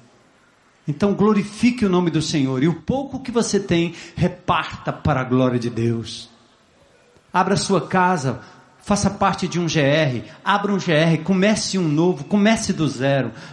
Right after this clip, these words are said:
mas não fique onde está. Deixa Jesus te usar para a honra e glória do nome dele. Amém? Vamos orar?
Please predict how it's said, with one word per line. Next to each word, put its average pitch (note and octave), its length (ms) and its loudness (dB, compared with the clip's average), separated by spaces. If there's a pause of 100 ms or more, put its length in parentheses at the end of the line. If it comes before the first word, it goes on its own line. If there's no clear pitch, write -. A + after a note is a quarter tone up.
mas D#3+ 160 2
não E3+ 160 2
fique F3+ 300 -4
onde C3+ 160 0
está. A2 380 -6 (220)
Deixa F3 300 -2
Jesus D3+ 800 -2 (260)
te F3 140 0
usar C3+ 420 0
para B2+ 140 2
a - 20 2
honra C3 180 4
e B2 40 2
glória A#2+ 300 0
do A#2 100 -2
nome A#2 240 0
dele. G2+ 340 -6 (140)
Amém? F#3 380 0 (1160)
Vamos E3+ 280 0
orar? E3 640 -4